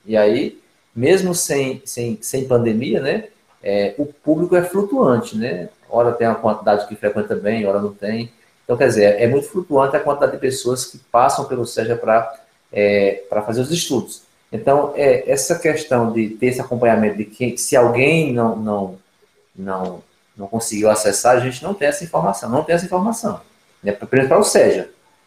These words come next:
né? Porque não temos turmas formadas, temos alunos matriculados que vão lá pra realizar as atividades,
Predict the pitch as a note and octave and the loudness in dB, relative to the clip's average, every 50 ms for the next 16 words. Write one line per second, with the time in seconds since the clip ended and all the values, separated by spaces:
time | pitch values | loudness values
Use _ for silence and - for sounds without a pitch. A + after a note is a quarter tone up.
0 | _ _ _ _ G#2+ G#2 G#2+ - _ _ _ _ _ _ _ _ _ _ _ _ | _ _ _ _ -4 -4 -4 -4 _ _ _ _ _ _ _ _ _ _ _ _
1 | _ _ _ _ _ _ _ _ _ _ _ _ _ _ _ _ _ _ _ _ | _ _ _ _ _ _ _ _ _ _ _ _ _ _ _ _ _ _ _ _
2 | _ _ _ A2 G#2 - - _ _ _ _ _ _ _ _ _ - - - C3 | _ _ _ -10 -10 -10 -20 _ _ _ _ _ _ _ _ _ -10 -10 -10 -10
3 | _ - F3 F3+ F#3 F#3+ - - - A3+ G#3+ F3 E3 - - E3 D#3 D#3+ C3+ A2 | _ -4 -2 -2 0 -4 -4 0 2 2 2 4 0 2 2 2 4 4 4 2
4 | G2+ G2 G2 - A#2 A#2+ A#2 A#2+ G#2+ B2 D#3 F3 E3+ E3+ D#3 D3+ C#3+ D3+ D3 C3 | 2 2 0 -2 -2 0 2 2 2 2 0 2 2 2 0 2 0 -2 0 2
5 | A2+ A2+ A#2 B2+ - - - - _ _ _ _ _ _ - A#2+ C3+ B2+ A#2+ A2+ | 4 4 4 4 2 -2 -10 -16 _ _ _ _ _ _ -6 0 2 2 4 4
6 | A2+ B2+ C3 - C3+ B2+ C3 C3+ C3+ - - - - - - - _ _ _ _ | 4 2 2 2 2 2 2 2 0 -2 -8 -16 -20 -20 -20 -20 _ _ _ _
7 | _ _ _ _ _ _ _ _ _ _ _ _ _ - E3+ - - - - - | _ _ _ _ _ _ _ _ _ _ _ _ _ -6 -6 -6 -6 -10 -16 -18
8 | _ _ _ _ _ _ - C#3 C#3 C#3 C#3 C3 D3+ F3 F3 F#3 - - E3+ C#3+ | _ _ _ _ _ _ -2 -2 0 0 2 0 0 -2 -2 -2 -6 -8 -10 -10
9 | A#2 G#2+ A#2 B2 C#3 D3 - - - _ | -2 0 2 2 2 0 -2 -8 -14 _